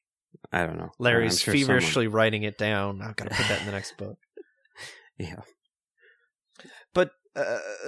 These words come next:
Speaker 2: the, it's kind of inconsistent even in this comic. The comic where they can do anything, and they're like, like, Spock is holding on to the edge of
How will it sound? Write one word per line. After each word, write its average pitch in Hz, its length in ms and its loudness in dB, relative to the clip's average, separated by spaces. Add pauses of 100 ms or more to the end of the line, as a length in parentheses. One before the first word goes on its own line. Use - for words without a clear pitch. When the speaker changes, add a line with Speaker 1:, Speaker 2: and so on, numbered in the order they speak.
Speaker 2:
the, 165 240 -2
it's 175 180 0
kind 202 220 6
of 165 100 6
inconsistent 127 580 -2
even 127 180 0
in 120 100 2
this 113 140 0
comic. 110 360 2
The 107 100 -4
comic 214 420 2
where 135 100 2
they 135 100 4
can 135 140 -2
do 123 260 2
anything, 104 540 -4 (100)
and 107 200 -2
they're 107 160 0
like, 98 320 -2 (640)
like, 123 320 -2 (520)
Spock - 580 4 (100)
is 139 260 2
holding 190 600 2
on 139 540 4
to 110 420 0
the 110 260 -6
edge 123 520 6
of 110 220 -2